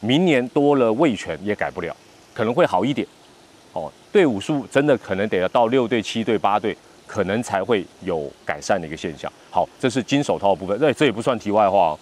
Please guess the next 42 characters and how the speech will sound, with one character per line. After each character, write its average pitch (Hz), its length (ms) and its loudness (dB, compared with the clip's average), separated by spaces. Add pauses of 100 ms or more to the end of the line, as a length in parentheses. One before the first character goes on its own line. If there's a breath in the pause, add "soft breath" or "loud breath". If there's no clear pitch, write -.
(240 loud breath)
哦， 87 120 -4
这 - 80 -4
跟 113 160 2
这 113 60 -2
个 110 80 -2
票 117 240 0
选 87 180 -8 (300 loud breath)
还 98 100 -2
有 95 60 0
这 104 80 -2
个 104 60 -2
奖 80 220 -2
项 92 140 -2
还 78 80 -4
是 82 100 -10
有 71 120 -6
关 67 220 -8 (220 loud breath)
啊。 139 140 -2
另 151 160 -2
外， 123 120 0 (300)
这 196 100 2
个 139 80 -2
真 135 160 2
的 123 40 0
是 117 140 -4
题 92 140 -8
外 92 140 2
话， 95 140 4
对 185 180 6
不 147 240 2
起， - 220 -4
我 101 160 2
又 127 80 4
要 135 120 4
讲 98 180 0
题 107 80 -6
外 123 140 4
话。 117 140 0 (420 loud breath)
字 165 160 2
幕 170 100 4
小 127 160 4
编 143 240 2